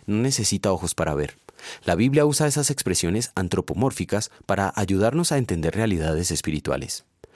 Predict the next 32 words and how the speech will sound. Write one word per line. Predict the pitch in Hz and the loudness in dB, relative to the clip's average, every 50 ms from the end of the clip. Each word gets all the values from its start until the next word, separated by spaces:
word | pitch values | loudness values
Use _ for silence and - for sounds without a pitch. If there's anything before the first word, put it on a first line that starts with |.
| - - - - - | -20 -20 -20 -14 -8
Así, | - - - - 92 107 151 170 | -4 -2 0 2 2 2 0 0
cuando | - 123 107 92 85 | 0 -2 0 0 0
está | 78 - 82 | -2 -2 -2
escrito, | 76 - - 85 82 76 - 71 67 - _ _ _ - | -4 -2 -2 -2 -4 -2 -4 -6 -8 -10 _ _ _ -6
"Los | 82 82 - - | -4 -2 0 0
ojos | 180 - 135 131 120 | 0 0 -2 0 2
de | 131 95 | 2 2
Dios | 82 82 87 87 - | 2 2 0 0 0
ven | 85 85 90 | 0 0 0
los | 98 - | 0 -2
caminos | - 82 76 78 80 87 87 80 | -2 -2 -2 0 0 0 0 0
del | 78 76 78 | 0 0 0
hombre, | 76 71 65 69 - - _ _ - - | -2 -4 -4 -8 -10 -14 _ _ -6 -2
Él | 98 98 | 0 0
vigila | 98 131 120 - 113 104 92 73 | 2 0 0 0 0 0 0 -2
cada | - - 85 78 73 73 | -2 -2 -2 0 0 0
uno | 85 90 82 80 | 0 0 0 0
de | 82 80 | 0 0
sus | - 82 - | -2 -2 -2
pasos", | - 78 76 - - - - - - _ _ _ | -2 -2 -4 -4 -4 -8 -10 -12 -14 _ _ _
en | - - 73 | -8 -6 -2
Job | - 95 98 - | -2 -2 -2 0
treinta | - 90 85 - 78 | 0 -2 0 -2 -2
y | - | 0
cuatro | - 92 87 98 104 | 0 0 2 2 2
veintiuno, | 123 135 139 135 - 110 95 98 117 - _ _ - - - - | 2 2 0 0 0 0 0 0 -2 -4 _ _ -14 -14 -8 -4
entendemos | - 120 113 127 117 113 123 135 170 175 - | -2 0 2 2 4 4 4 4 2 2 0
que | 123 104 | 0 2
Dios | 90 87 95 98 | 2 2 2 2
lo | 123 123 | 0 0
conoce | - 90 78 76 73 - - - | 0 -2 -2 0 -2 -2 -4 -6
todo. | _ _ - 73 - 62 - - | _ _ -2 -2 -2 -4 -8 -16